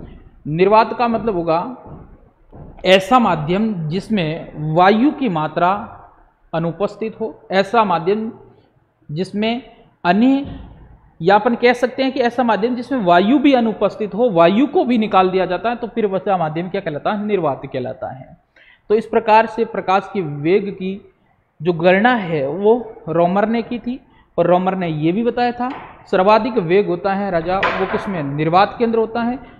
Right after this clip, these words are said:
निर्वात के बाद वेग किसके अंदर होता है राजा? गैस में होता है। गैस के बाद द्रव में, द्रव के बाद किस में होता है? ठोस के अंदर पाया जाता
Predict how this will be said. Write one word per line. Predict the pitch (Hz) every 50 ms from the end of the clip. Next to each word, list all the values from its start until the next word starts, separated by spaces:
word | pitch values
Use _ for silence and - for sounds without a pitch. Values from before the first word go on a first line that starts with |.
| _ -
निर्वात | 156 165 170 180 180 214 226 240 220 -
के | - 226
बाद | 185 165 170 185 208 226 226
वेग | 220 190 196 208 208 208
किसके | 220 220 - - -
अंदर | 226 208 202
होता | 202 196 - 208 202
है | 208 208
राजा? | 202 190 180 190 151 139 139 - - - - -
गैस | 147 151 180 185 190 185 -
में | 226 240
होता | 233 220 226 220 226
है। | 226 226 185 156
गैस | 165 180 190 185 -
के | - 226
बाद | 185 185 180 160
द्रव | 147 139 165 185 208
में, | 220 226 240 240 220 156
द्रव | - 170 196 196
के | 185 196
बाद | 175 170 170 165 170 -
किस | 170 - -
में | 185 170
होता | 147 - - 156
है? | 165 165 165 190 185
ठोस | - - - 170 175 175 - -
के | - 165
अंदर | 151 143 151
पाया | 147 - 139 139 139 135
जाता | 131 139 135 - - 277 320